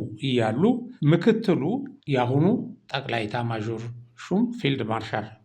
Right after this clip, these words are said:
ብርሃኑ ጁላ ማለት ነው። እሳቸው እንዴት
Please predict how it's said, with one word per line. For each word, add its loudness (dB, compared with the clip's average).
ብርሃኑ 0
ጁላ -4
ማለት 0
ነው። 4
እሳቸው -2
እንዴት 0